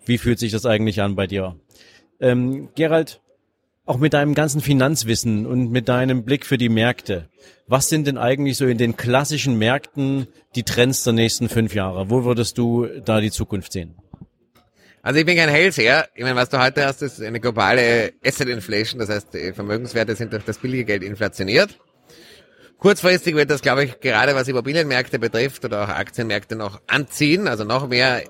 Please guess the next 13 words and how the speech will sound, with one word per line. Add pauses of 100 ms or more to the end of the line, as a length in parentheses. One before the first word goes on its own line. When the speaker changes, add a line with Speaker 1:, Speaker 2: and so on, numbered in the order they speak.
(100)
Speaker 2:
explodieren,
weil
du (200)
eine
Kombination
aus
sehr
wirtschaftsfreundlichen
Regierungen
hast.
In
Deutschland,
wenn's